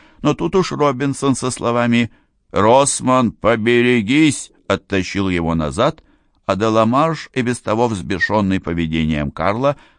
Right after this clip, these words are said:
от громкого смеха девчушки в конец рассвирепел и, размахивая руками, ринулся к женщинам, но тех как ветром сдуло, каждую в свою дверь. «Вот так мне частенько приходится очищать здешние коридоры»,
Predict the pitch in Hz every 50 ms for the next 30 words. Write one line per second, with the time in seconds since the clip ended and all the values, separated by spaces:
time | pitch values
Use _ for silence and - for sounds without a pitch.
0 | _ _ _ - 120 113 92 117 156 165 151 135 - 135 131 131 127 - - 117
1 | 117 - 117 107 101 110 104 - - 156 160 - - - 139 123 - - 120 120
2 | 113 123 123 104 - - 85 90 90 - - - 85 87 85 82 80 - - 110
3 | 143 170 180 165 - - _ _ _ _ _ - 143 143 139 - - - 113 117
4 | 107 113 107 104 131 127 - 117 110 107 104 101 98 98 95 101 95 - - 147
5 | 151 135 127 117 101 104 120 120 107 107 107 95 - - 90 82 76 76 87 104
6 | 107 113 127 - - - 170 180 185 185 170 - _ _ _ _ _ _ - -
7 | 107 95 - - 92 90 85 - 117 117 - - 214 226 220 - 117 101 95 87
8 | 76 71 69 78 80 76 73 71 65 - _ _ _ _ _ - - 104 104 104
9 | 90 82 90 98 101 101 95 - - - 92 92 92 92 92 87 82 82 87 85
10 | 87 80 - - _ _ _ _ _ _ _ _ _ _ _ _ _ _ _ _
11 | _ _ _ - _ - - 107 123 131 - - - 131 127 123 - 104 113 113
12 | 110 107 104 92 - 92 85 - - - 85 82 78 - 85 78 - - 78 -
13 | 87 85 80 80 80 80 - 85 80 - - 87 80 - 87 82 78 - - 90
14 | 80 73 65 73 76 76 78 76 71 - - 78 80 78 78 73 - 85 82 82
15 | 82 80 78 78 80 78 78 80 82 80 -